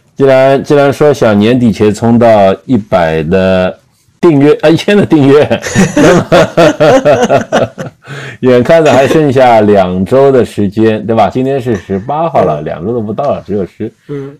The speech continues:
Speaker 1: 只有一周半了。那么我们就努力，
Speaker 2: 嗯。
Speaker 1: 现在是九百三十个订阅，那么我们努力的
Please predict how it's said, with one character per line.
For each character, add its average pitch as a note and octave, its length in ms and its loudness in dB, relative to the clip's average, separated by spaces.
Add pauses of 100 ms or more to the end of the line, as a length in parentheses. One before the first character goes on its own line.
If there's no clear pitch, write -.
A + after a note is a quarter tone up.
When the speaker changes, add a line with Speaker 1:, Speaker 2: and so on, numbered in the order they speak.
Speaker 1:
只 E3 60 -4
有 - 60 0
一 - 60 -2
周 C3+ 140 0
半 D#3+ 260 -4
了。 - 220 -10 (440)
那 A#2+ 200 -4
么 A#2 420 2
我 G#2+ 80 0
们 A2+ 160 0
就 A2+ 460 2
努 A2 240 2
力， B2 220 0
Speaker 2:
嗯。 A2 80 -4
Speaker 1:
现 C3+ 200 0
在 B2+ 160 2
是 B2+ 180 0
九 A#2 200 0
百 A#2 160 0
三 C3+ 240 -2
十 A#2+ 40 -4
个 A2+ 80 0
订 G#2 160 0
阅， F#2+ 160 -2
那 G#2 120 -4
么 G#2 140 -2
我 G#2 120 0
们 G#2 240 0
努 G2 180 0
力 B2 160 0
的 G#2 420 2